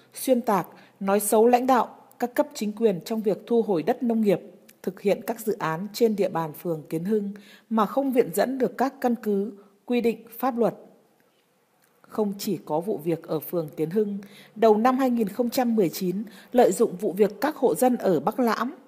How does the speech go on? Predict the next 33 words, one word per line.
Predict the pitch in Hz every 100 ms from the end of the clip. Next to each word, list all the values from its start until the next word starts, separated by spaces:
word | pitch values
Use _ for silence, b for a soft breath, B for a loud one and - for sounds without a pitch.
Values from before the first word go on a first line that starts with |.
| - -
phường | 214 180
Phú | 156 - 185
Lương, | 226 240 226 226
quận | 220 -
Hà | - 160
Đông, | 190 208 208 B B B
tự | 269 226
ý | 202 220
chiếm | 220 233 226
dụng | 262 -
đất | 254 269
dự | 233
án | - 165 190
Thanh | 233 233
Hà, | 220 196 165 147 B B B
đổ | 208 220 156
bê | 208
tông | 226 247 233
làm | 208 180
đường | 165 175 160
dân | 143 220
sinh | 226 254 233
sai | 226 - 233
quy | 226 240
hoạch, | 226 185 - - _ _ _ _ -
Lê | 190 185
Dũng | 165 190
Vô | 202 208
Va | 196 202 190 185 B B -
cũng | 262 262
đã | 269
tiếp | 277 311 -
cận, | 247